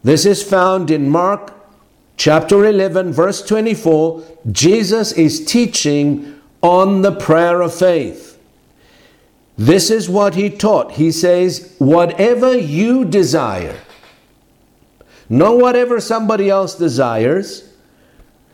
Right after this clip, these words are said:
"whatever you desire, when you pray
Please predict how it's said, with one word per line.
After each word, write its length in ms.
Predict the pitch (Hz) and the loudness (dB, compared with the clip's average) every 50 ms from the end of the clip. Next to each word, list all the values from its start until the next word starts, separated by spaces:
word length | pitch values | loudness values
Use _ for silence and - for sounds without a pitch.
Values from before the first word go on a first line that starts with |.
| _ _ | _ _
"whatever 580 | - 113 135 165 180 190 208 214 175 185 180 165 | -2 0 2 2 4 2 2 0 0 -2 -2 -2
you 520 | 156 139 113 113 120 151 202 247 269 269 | -4 -4 -4 -2 0 2 2 2 2 0
desire, 1040 | 196 185 220 170 113 110 131 117 110 107 104 110 123 143 175 202 247 - - - - _ _ _ _ _ _ _ _ _ _ _ _ _ _ _ _ _ _ _ _ _ _ _ | 0 0 0 0 0 -2 -2 -2 -2 -2 0 0 0 0 -2 -4 -6 -10 -16 -20 -20 _ _ _ _ _ _ _ _ _ _ _ _ _ _ _ _ _ _ _ _ _ _ _
when 420 | - 120 135 160 202 233 254 254 254 | 0 2 4 4 4 4 2 2 2
you 180 | 262 262 262 | 0 -2 -2
pray 720 | 208 - - 202 175 147 131 120 131 170 214 240 - - | -4 -2 0 0 0 2 0 0 0 0 -2 -4 -6 -12